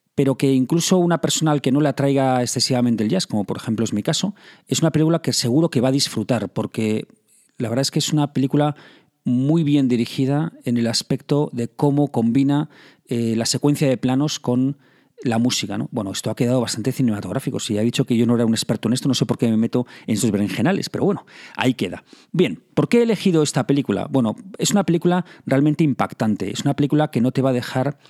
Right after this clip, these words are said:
indiferente, es una película que vas a ver muchas cosas sobre dos competencias que para mí son fundamentales. Una que es la gestión de equipos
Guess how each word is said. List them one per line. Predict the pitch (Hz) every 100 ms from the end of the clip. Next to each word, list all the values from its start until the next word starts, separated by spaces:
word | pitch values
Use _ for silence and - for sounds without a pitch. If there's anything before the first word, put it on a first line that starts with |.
| _ _
indiferente, | 127 117 - 135 160 101 - - - -
es | -
una | 151
película | 147 143 147 151 156 156 156
que | - 123 117 110 107 104 -
vas | 135 110 110 151 -
a | 156
ver | 160 160 - - _
muchas | - 117 160 - 160
cosas | - 151 165
sobre | - - 170 160 170 160 - _
dos | 110 156
competencias | - 156 135 143 143 160 156
que | - -
para | 113
mí | 117 139
son | - 151
fundamentales. | 147 135 107 98 95 92 - -
Una | 190 165 131
que | -
es | 147 -
la | 113
gestión | - 113 - 170
de | 151
equipos | 123 156 143 180 -